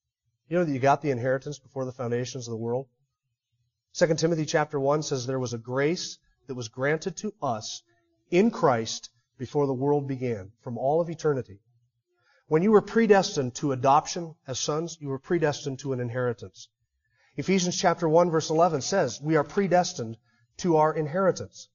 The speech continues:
God predestined us to it. He chose us in Christ before the foundation of the world. He says, "I'm gonna adopt that one, and I'm gonna grant that one faith to believe, and I'm gonna give this one an inheritance."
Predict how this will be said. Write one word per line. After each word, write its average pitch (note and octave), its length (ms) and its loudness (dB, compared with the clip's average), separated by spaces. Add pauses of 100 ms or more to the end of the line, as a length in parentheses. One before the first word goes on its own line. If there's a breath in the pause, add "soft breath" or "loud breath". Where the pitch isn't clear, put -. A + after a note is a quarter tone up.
(320)
God F3 180 4
predestined G3 520 -2
us A#2+ 160 -4
to A#2 140 -8
it. F#2 80 -16 (640)
He F3+ 80 -6
chose A3+ 340 12
us G#3 160 4
in G#3+ 80 6
Christ G#3+ 320 6
before G#3 260 2
the G3+ 60 2
foundation G3+ 500 4
of G3 60 4
the G3+ 60 6
world. G#3+ 260 6 (160 loud breath)
He F3+ 60 -8
says, D#3+ 320 0
"I'm G3 140 4
gonna F3+ 180 6
adopt D#3 420 6
that E3 220 6
one, A3 200 4
and D#3 140 -4
I'm D3+ 60 0
gonna F#3 120 0
grant E3+ 380 4
that F#3+ 180 4
one F3 140 0
faith F3+ 280 -2
to E3+ 80 -10
believe, F#3 260 0
and D3+ 80 -2
I'm C#3+ 40 -4
gonna C3+ 120 -2
give E3+ 280 2
this F#3 160 0
one G3 140 0
an F#3+ 100 0
inheritance." D#3+ 540 -2